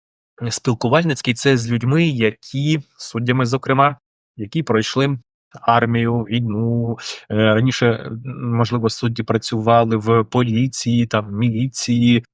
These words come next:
е, в податковій. Коротше кажучи, вони люблять авторитет і силу.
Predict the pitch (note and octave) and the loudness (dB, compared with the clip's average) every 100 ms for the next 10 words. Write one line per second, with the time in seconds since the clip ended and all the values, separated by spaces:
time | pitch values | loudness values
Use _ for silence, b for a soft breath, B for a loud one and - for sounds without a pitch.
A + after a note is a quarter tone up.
0 | _ _ G#2+ G#2 G2 - A#2 B2+ - B2+ | _ _ -6 -6 -6 -2 0 0 0 2
1 | B2 A#2+ A#2+ - A2 - A#2 C#3+ C3+ - | 4 4 0 0 -2 -2 -2 0 0 -2
2 | A2 G#2+ B2 C3+ A#2+ B2 B2+ - A2+ - | -2 0 0 0 0 0 -2 -2 -6 0
3 | G#2+ G#2+ - B2+ - D3 - G2+ - F2+ | 0 2 0 0 -2 -4 -4 -8 -10 -18